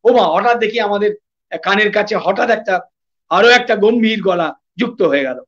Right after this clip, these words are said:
জয় মা বলে ভাষা তরি। পাশে তাকিয়ে দেখলাম সুনীল দা,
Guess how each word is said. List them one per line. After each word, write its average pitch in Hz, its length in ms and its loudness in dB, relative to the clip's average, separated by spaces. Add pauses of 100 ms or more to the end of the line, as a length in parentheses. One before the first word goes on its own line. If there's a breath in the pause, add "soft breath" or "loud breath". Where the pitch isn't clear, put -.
(500)
জয় 220 260 6
মা 208 160 4
বলে 180 200 0
ভাষা 165 260 0
তরি। 160 200 -6 (500)
পাশে 196 280 0
তাকিয়ে 220 380 0
দেখলাম 214 280 0
সুনীল 208 360 -8
দা, 165 180 -4